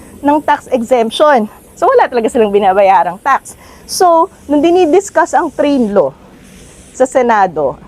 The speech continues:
alam ko po to kasi binabantayan ko to nung national coordinator ako ng Bantay Kita dahil alam ko nga hindi sila nagbabayad ng tax.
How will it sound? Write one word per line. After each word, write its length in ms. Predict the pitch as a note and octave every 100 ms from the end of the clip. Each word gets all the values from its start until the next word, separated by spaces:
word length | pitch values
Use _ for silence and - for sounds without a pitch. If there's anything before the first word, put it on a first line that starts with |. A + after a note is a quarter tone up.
| -
alam 160 | C4 C#4+
ko 160 | C#4+
po 160 | B3+ B3+
to 160 | A#3
kasi 480 | G#3 A3+ A3+ G#3 F3+ - - -
binabantayan 640 | A#3 A#3+ A#3 A#3+ A#3 A#3
ko 160 | A#3 G#3+
to 160 | A3+
nung 240 | G#3+ G3+ F#3+
national 400 | F#3+ A3+ G3 G3
coordinator 640 | F#3 G3 G3+ G3+ G3 G3+
ako 160 | A3 F#3+
ng 160 | F#3
Bantay 320 | F3+ F#3 F3
Kita 240 | E3+ F3+ E3
dahil 160 | F3+
alam 160 | A3 A#3+
ko 160 | B3 A#3+
nga 80 |
hindi 160 | A#3+ G3+
sila 220 | G#3 G#3
nagbabayad 560 | G3 F#3+ F#3+ F3+ F3+ E3+
ng 160 | D#3+ E3+
tax. 400 | C#3 - -